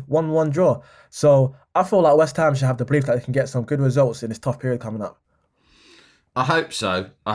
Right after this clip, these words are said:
Speaker 2: hope so. I hope the players have the confidence. I think they do. I don't think it's been, I, I, I don't think it's been the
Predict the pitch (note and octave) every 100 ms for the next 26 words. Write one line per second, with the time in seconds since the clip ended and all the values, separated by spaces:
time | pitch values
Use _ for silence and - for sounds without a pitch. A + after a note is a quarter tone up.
0 | A#2+ A#2+ - G2 F#2 G2 A#2 - - B2+
1 | A2 G#2+ A2+ - G#2 - A2+ A2 G2+ A2
2 | B2 - - A2 D#3+ D3+ G2+ - C3+ D#2
3 | D2+ _ _ _ - C#3+ E3+ E3+ D3 -
4 | D#3+ D3 G#2 - _ - - - A2+ G2+
5 | G2 F#2+ - _ _ _ _ _ - C#3+
6 | D#3+ D3 E3 E3 A2 D#3 E3 E3 _ _
7 | - E3 E3+ - - C#3+ C3+ C3+ - A#2
8 | A2 G#2